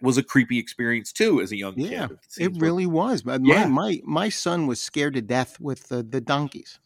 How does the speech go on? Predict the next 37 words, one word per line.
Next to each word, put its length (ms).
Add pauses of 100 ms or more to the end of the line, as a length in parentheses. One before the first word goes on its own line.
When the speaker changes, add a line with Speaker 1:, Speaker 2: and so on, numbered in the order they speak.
(560)
Speaker 1:
Oh 120
yeah, 120
the 120
donkey 360
scene's 200
terrifying. 480
You 100
know 140
that, 140
Speaker 2:
Yeah. 180 (180)
Speaker 1:
that, 200
and, 220
and, 180
and 220
the, 140
the, 340 (120)
the 80
story 580
of 260
Pinocchio, 720
without 400
getting 220
into 340
it 180
deeply, 460
the, 120
the, 180 (240)
just 240
the 100
genesis 480
of 80
the, 160 (380)
the 80
actual 340
story. 380
You 60
know, 160